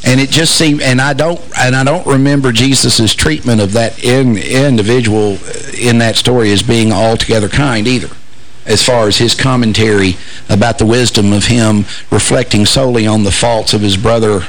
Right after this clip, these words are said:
over whatever, uh, in-, inward faults that, that he might have. I would say to Kim Davis the following, "Sweetheart, <laughs> you have got plenty inside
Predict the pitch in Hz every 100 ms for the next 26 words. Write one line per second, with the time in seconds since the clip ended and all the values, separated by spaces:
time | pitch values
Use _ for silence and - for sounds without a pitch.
0 | - 110 104 101 113 110 107 101 98 -
1 | - - 101 90 113 113 104 - - -
2 | - 123 113 101 - 120 107 101 - 98
3 | 95 110 90 98 117 185 95 107 87 73
4 | 160 185 135 - 131 123 113 - - 123
5 | 113 113 104 98 - - 110 101 92 85
6 | - - - - - - - - - -
7 | 139 131 139 139 127 92 - - 95 -
8 | 180 160 110 131 120 - - 143 123 113
9 | 113 - 117 117 101